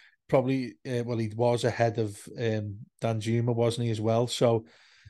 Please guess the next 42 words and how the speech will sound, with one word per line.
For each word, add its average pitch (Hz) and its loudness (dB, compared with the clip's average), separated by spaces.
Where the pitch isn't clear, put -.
I - 2
mean, 190 0
he, 208 -4
he 240 2
personally 196 4
is 202 -6
probably 175 -4
sitting 143 -4
there 165 -2
thinking, 160 -2
"Do 135 -6
you 143 -2
know 139 0
what? 139 2
That's 170 -2
bad 135 4
luck, 123 -6
what 143 0
I've 151 -2
had 160 -4
there." 139 2
And 127 -8
may-, 135 -6
maybe, 139 0
maybe 135 2
that's 135 2
sort 135 2
of 123 -2
the, 123 -2
the 123 -6
right 123 0
sort 120 0
of 117 -2
punishment 113 -4
I 110 2
get 113 0
by 131 2
rejecting 120 -2
a 127 -2
side 131 4
where 120 0
I 113 0